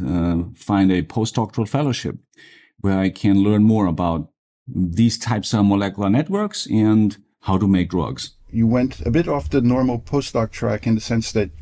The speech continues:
Speaker 2: you went to a company, you went to Eli Lilly, uh, for the postdoc. So how did that jump happen? How did you find that opportunity?
Speaker 1: Yeah, well, think, thinking back,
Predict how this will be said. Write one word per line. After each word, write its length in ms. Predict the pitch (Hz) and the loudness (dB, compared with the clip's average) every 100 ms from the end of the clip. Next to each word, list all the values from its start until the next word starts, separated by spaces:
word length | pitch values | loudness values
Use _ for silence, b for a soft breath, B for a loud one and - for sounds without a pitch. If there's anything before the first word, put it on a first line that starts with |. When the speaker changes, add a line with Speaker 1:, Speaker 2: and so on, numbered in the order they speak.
| - | -6
Speaker 2:
you 140 | 107 | -2
went 220 | 107 123 - | 0 -2 -2
to 100 | 127 | -6
a 60 | |
company, 320 | 117 127 95 | -2 -2 -2
you 120 | 85 92 | -2 -2
went 180 | 107 | -2
to 120 | - 92 | -4 -4
Eli 280 | 110 101 | -2 0
Lilly, 400 | 95 107 107 82 - | 0 0 0 -2 -4
uh, 140 | 87 | -10
for 200 | 80 - | -8 -8
the 60 | 82 | -6
postdoc. 580 | - 87 - 87 76 - B B B B | -4 -6 -4 -6 -4 -4 B B B B
So 220 | - 113 | -2 -2
how 160 | 98 135 | 2 0
did 120 | 147 | 0
that 120 | 135 | -2
jump 280 | 117 131 127 | -2 -4 -4
happen? 340 | 85 - - 80 | -4 -6 -6 -6
How 140 | 95 | -4
did 180 | 101 95 | -4 -6
you 60 | |
find 260 | 92 98 101 | -6 -2 0
that 100 | 92 | 2
opportunity? 680 | 87 - - 107 98 82 - - - - | 0 0 0 0 -2 -6 -10 -18 -20 -8
Speaker 1:
Yeah, 240 | 104 135 | -2 0
well, 220 | 110 110 123 | 0 0 -2
think, 320 | - 135 - | 0 -2 0
thinking 340 | 139 139 151 | -2 2 2
back, 460 | 131 123 131 131 | 2 0 0 -2